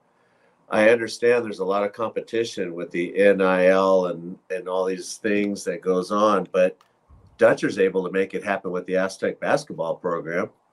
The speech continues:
But at the same time, I do think we're in need for a coaching change. I've been seeing the same offense. It doesn't matter who's running. It's the same offense. It's so predictable. And I'm, it's boring. But aside from boring,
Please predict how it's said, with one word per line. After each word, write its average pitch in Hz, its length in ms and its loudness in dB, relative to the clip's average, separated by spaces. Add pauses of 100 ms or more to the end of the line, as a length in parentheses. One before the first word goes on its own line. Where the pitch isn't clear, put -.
(1080)
But 120 140 4
at 127 140 0
the 117 80 -6
same 143 360 0
time, 135 480 -2
I 117 120 -4
do 160 200 -4
think 143 260 -4
we're 101 200 -2
in 92 80 -8
need 92 200 -4
for 87 140 -4
a 82 60 -4
coaching 95 400 0
change. - 420 -12
I've 123 160 2
been 156 100 4
seeing 139 320 0
the 107 80 -2
same 120 360 0
offense. 117 500 2
It 110 80 -14
doesn't 120 240 2
matter 110 180 2
who's 113 260 -8
running. 113 440 -2
It's 110 180 -2
the 98 140 -6
same 127 560 -4
offense. 113 500 0
It's 87 120 -16
so 123 240 0
predictable. 104 800 -2 (840)
And 104 360 2 (260)
I'm, 101 340 0 (120)
it's 107 180 -2
boring. 139 540 4 (480)
But 160 240 2 (100)
aside 214 440 0
from 110 160 -6
boring, 85 340 -4